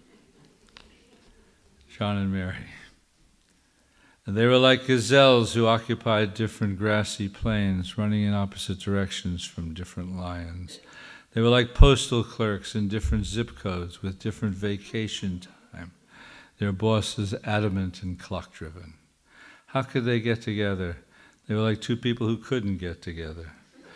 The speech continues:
John was a Sufi with a love of the dervish. Mary, of course, of course, a Christian with a curfew.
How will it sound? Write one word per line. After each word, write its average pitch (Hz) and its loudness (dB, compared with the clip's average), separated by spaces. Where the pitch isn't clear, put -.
John 120 8
was 110 4
a 117 0
Sufi 127 2
with 113 4
a 113 4
love 113 2
of 107 -2
the 104 -2
dervish. 107 -2
Mary, 110 2
of 104 -4
course, 107 -2
of - -20
course, 107 -4
a 95 -6
Christian 95 -6
with 90 -10
a 85 -12
curfew. 87 -14